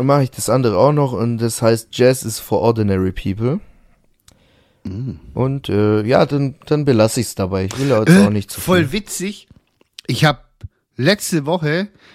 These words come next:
Speaker 2: eine geile Playlist entdeckt und die heißt Jazz for Ordinary People.
Speaker 1: Geil.
Speaker 2: Das sind halt so, so ein bisschen so House mit Jazz gemischt.
Speaker 1: Ja, das ist
Speaker 2: Äh,
Speaker 1: auch
Speaker 2: hat
Speaker 1: so.
Speaker 2: irgendjemand so eine, ah,
Speaker 1: Mäßig.
Speaker 2: da, f-,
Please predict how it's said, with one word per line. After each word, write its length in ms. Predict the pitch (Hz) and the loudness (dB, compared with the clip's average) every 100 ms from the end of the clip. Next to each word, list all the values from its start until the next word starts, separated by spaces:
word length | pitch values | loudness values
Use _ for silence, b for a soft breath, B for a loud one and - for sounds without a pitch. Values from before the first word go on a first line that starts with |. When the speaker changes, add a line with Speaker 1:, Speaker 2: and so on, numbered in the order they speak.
| - | -8
Speaker 2:
eine 100 | 123 | -6
geile 400 | - 151 160 185 | -2 0 0 0
Playlist 480 | 127 151 170 127 - | -4 -4 -4 -6 -10
entdeckt 440 | 101 104 127 - | -8 -4 -4 -4
und 100 | 127 | -4
die 120 | 120 117 | 0 2
heißt 340 | 139 156 - - | 2 0 -6 -4
Jazz 340 | 139 147 - | 0 0 -2
for 220 | - 123 | -4 -4
Ordinary 560 | 104 123 123 117 113 110 | -2 -2 -2 0 0 0
People. 420 | - 117 - 107 95 b b b b b | 2 2 2 -2 -4 b b b b b
Speaker 1:
Geil. 280 | 107 104 101 _ _ | 0 0 0 _ _
Speaker 2:
Das 180 | - 131 | -2 0
sind 120 | 156 | 2
halt 140 | 151 139 | 2 0
so, 340 | - 143 143 | -2 -2 -2
so 160 | 131 143 | -6 -6
ein 40 | |
bisschen 280 | 131 156 156 | -6 -4 -4
so 300 | - 139 123 | 2 2 2
House 560 | 135 151 202 233 - 147 | 2 2 2 -2 -6 -4
mit 200 | 135 - | -6 -2
Jazz 380 | 165 180 196 | 0 0 -2
gemischt. 680 | - 123 123 202 - - - B B B | -6 -4 -2 -2 -4 -8 -12 B B B
Speaker 1:
Ja, 160 | 127 160 | 0 2
das 160 | 156 | 0
ist 60 | 147 | 2
Speaker 2:
Äh, 120 | 131 | 4
Speaker 1:
auch 160 | 139 147 | 6 4
Speaker 2:
hat 100 | 143 | 2
Speaker 1:
so. 60 | |
Speaker 2:
irgendjemand 320 | 156 170 170 151 | 0 2 2 0
so 80 | 160 | -4
eine, 100 | 139 _ _ _ _ _ _ _ - | -6 _ _ _ _ _ _ _ -4
ah, 220 | 156 170 | 2 4
Speaker 1:
Mäßig. 200 | 113 110 | 4 2
Speaker 2:
da, 140 | 139 | 2
f-, 340 | 98 - - | -2 -6 -12